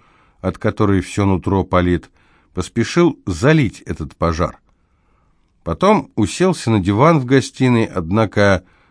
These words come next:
просидел недолго, то полусонное состояние, в котором он провел трое суток,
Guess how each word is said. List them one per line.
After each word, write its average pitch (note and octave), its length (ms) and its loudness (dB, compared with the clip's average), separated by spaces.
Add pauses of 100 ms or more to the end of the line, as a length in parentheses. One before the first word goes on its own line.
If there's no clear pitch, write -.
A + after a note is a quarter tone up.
(160)
просидел G#2+ 640 2
недолго, B2 760 2 (440)
то B2 160 2
полусонное G#2 800 2
состояние, F2+ 920 0 (300)
в - 120 -20
котором G2+ 640 0
он G2 280 2
провел A2 580 2
трое F#2+ 380 0
суток, F#2 480 -6